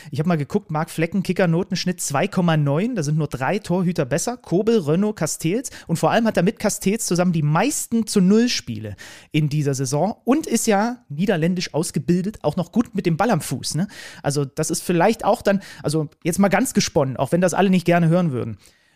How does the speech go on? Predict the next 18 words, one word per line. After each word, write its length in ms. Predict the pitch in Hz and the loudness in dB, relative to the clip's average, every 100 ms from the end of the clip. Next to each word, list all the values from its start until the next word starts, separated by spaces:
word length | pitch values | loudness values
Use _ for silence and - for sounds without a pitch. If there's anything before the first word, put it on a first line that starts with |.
| _ | _
Wenn 220 | 147 185 208 | -2 2 4
jetzt 360 | 196 - - | 2 0 0
der 480 | 165 160 151 147 - _ - | 4 4 4 0 -4 _ 0
Kobel 420 | 226 269 175 113 _ - | 2 4 2 0 _ -2
irgendwann 540 | 170 160 147 143 117 _ _ - | 0 2 0 -2 -6 _ _ 0
zu 100 | 175 | 2
den 120 | 170 | 4
Bayern 280 | 220 214 135 | 6 4 2
geht 300 | 113 - _ | -4 -8 _
und 120 | 151 | 0
da 80 | 156 | 2
die 120 | 156 | 4
neue 200 | 156 165 | 2 4
Nummer 180 | 156 156 | 4 4
eins 200 | 165 233 | 2 2
auf 100 | 143 | 2
Jahre 260 | 135 123 123 | 0 -2 -4
wird, 200 | 113 | -8